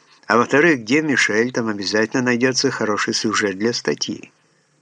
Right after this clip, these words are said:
А вон они возвращаются, и, конечно, как говорят русские, не солоно хлебавший. «Почему «конечно»?» спросила Варя. Корреспондент снисходительно улыбнулся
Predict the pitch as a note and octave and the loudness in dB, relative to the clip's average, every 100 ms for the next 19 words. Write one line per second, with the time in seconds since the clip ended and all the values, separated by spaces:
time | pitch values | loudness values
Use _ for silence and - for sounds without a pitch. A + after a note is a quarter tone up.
0 | _ _ _ _ _ _ _ _ _ _ | _ _ _ _ _ _ _ _ _ _
1 | _ _ B2 C3 B2 A2+ A2+ C#3 C#3+ C#3+ | _ _ 2 4 6 4 4 4 4 2
2 | D3 C#3+ C#3+ C#3 C#3+ D#3+ - F#3+ D#3 G2+ | 2 0 0 -2 0 0 2 2 2 0
3 | E2+ - G2+ A2 A#2 A2 - A#2+ A#2 C3 | -4 -4 -2 0 -2 0 0 2 2 2
4 | E3+ E3 - E3 D3+ D#3 C#3+ C#3+ C#3+ C3+ | 2 0 -2 -2 2 2 4 2 2 2
5 | C3+ D3 - - C3+ A#2+ A2+ A2+ - - | 2 2 0 -2 -2 0 0 -2 -2 2
6 | C3+ C#3+ C3+ A#2+ B2 A2 - A2 G#2 F2 | 4 4 2 0 -2 -2 -6 -2 0 2
7 | G2 A#2 G2 - - - _ _ _ _ | 2 2 2 -4 -6 -14 _ _ _ _
8 | _ _ _ _ _ - F#2+ - G2+ G#2 | _ _ _ _ _ -6 -2 -2 -2 -2
9 | C3 D#3 D#3+ F3 C3+ - - - - G2 | -2 0 0 0 0 -4 -10 -6 -4 -2
10 | G#2 G2 F#2+ F#2 F2+ - - _ _ _ | -2 -2 -2 -4 -6 -12 -20 _ _ _
11 | _ _ _ _ _ _ _ _ _ _ | _ _ _ _ _ _ _ _ _ _
12 | _ _ _ _ _ - A#2 - A#2 G#2+ | _ _ _ _ _ 0 0 2 -2 2
13 | A#2 A2 G#2 A2 G#2 - G#2 G#2+ G#2 G#2 | 0 2 0 0 -2 -2 0 -2 -2 -4
14 | G#2 G2+ F2 F2+ A#2 C#3 - C3 | -2 -4 -4 0 2 2 0 -2